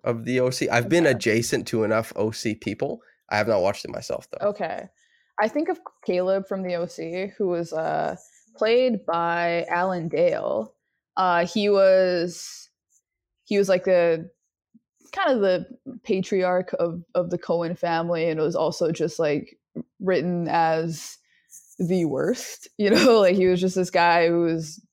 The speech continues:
Speaker 2: you know, he had a whole bunch of properties in, in Orange County, and he was like, "Yeah, let's tear down this, you know, the Balboa Natural something something," I don't remember exactly what it was, "and build some golf courses, and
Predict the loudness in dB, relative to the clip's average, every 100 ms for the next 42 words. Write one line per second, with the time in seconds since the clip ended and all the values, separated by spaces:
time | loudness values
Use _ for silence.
0 | -14 -10 -6 -2 -2 -4 -4 2 4 4
1 | 2 2 2 0 0 -4 0 0 2 0
2 | 0 0 -2 -4 -6 -6 -6 -4 -4 -4
3 | -4 -2 0 0 -2 -2 -2 -2 -4 -4
4 | -4 -2 -2 -2 -6 _ 0 2 4 2
5 | 0 -4 -14 -20 -20 -6 2 4 4 4
6 | 4 2 0 -4 -10 _ _ _ -4 -4
7 | -4 -10 -4 0 0 2 2 0 -8 _
8 | _ _ _ 2 4 4 4 4 2 2
9 | 0 0 0 0 0 0 -2 -2 -2 -2
10 | -2 -2 0 -2 -2 -2 -2 0 0 0
11 | 0 0 2 2 2 -2 0 2 2 0
12 | -2 0 0 0 -2 -2 0 0 2 0
13 | -2 -2 -4